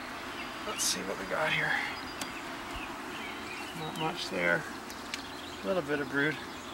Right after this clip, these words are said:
There's not gonna be a whole lot of brood left because, you know, we don't have a laying queen here. So let's see what we got to work with. This is not bad.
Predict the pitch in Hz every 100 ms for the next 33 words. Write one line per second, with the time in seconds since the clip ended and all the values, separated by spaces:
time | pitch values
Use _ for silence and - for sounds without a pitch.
0 | - - - - - - - - - -
1 | - - - - - - - - - -
2 | - 180 180 156 156 151 170 156 151 147
3 | 135 151 139 160 - 135 135 135 143 135
4 | 135 143 135 139 131 139 135 147 160 147
5 | 123 113 131 - 123 120 - - - -
6 | - - - - - - - - - -
7 | - - - - - - - - - -
8 | - 135 131 - 135 120 - - - -
9 | - - - 330 330 - - - - -
10 | - 147 143 139 - 139 139 117 135 -
11 | 165 160 156 147 147 139 143 156